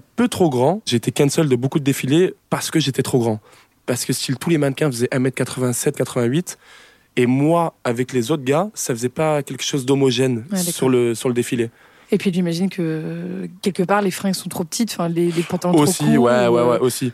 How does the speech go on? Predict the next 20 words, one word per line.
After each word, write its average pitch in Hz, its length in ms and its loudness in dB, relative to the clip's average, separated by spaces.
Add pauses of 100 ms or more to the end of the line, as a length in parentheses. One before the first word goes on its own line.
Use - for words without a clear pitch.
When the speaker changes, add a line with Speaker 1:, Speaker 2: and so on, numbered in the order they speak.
Speaker 2:
ouais. 185 260 0
Speaker 1:
Euh, 139 140 2
av-, 139 200 2
avec 127 300 2
Ami, 151 380 2 (140)
j'ai, 123 280 2
j'ai 117 120 2
eu - 20 4
la 120 100 2
chance 143 160 0
de 127 80 0
faire 127 160 -2
des 117 80 0
campagnes 127 340 2
avec, 113 280 0
euh, 107 160 4
avec 104 160 0
Alexandre 123 560 0
Speaker 2:
Mhm. 180 260 0
Speaker 1:
Matussi. 147 480 -2